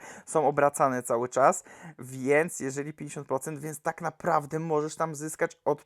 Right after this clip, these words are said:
pięciu do razy dziesięciu przez te trzy lata tych tokenów. Więc to jest bardzo ciekawa sprawa. E, myślę, że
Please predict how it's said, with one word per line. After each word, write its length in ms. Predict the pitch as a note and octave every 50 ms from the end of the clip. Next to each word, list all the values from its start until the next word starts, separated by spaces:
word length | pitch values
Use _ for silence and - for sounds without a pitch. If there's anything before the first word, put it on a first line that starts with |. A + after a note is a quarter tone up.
| _ _
pięciu 500 | - - F#3+ F3+ E3+ E3+ - - - G3+
do 180 | D3+ D#3+ D#3
razy 420 | D3+ D3 E3 E3 F3+ F3+ F3 F3+ E3+
dziesięciu 560 | D3+ D#3 D#3 - - D#3+ D3 D3 - - F#3
przez 200 | - E3+ D3+ -
te 120 | - D#3+
trzy 180 | D#3 - - -
lata 240 | D#3 D#3 E3 - E3
tych 160 | E3 D#3+ -
tokenów. 420 | - F3+ E3+ B3 A#3 E3+ C#3 C3 - - - - - _ -
Więc 100 | D3 -
to 60 | F3
jest 120 | F3 E3
bardzo 240 | D#3 F3+ F#3+ F3+ G3
ciekawa 340 | F#3 - F3+ - F3 E3 E3
sprawa. 520 | - - - D3 C3+ B2+ C3+ D#3 G3+ C4 C#4+ - - - - G3 E3 -
E, 460 | - C#3 D3 D3 D3+ D3+ D3 C#3+ C#3 - - -
myślę, 500 | D3 D#3+ F#3 G#3 B3+ - - B3+ A3 F#3
że 120 | E3+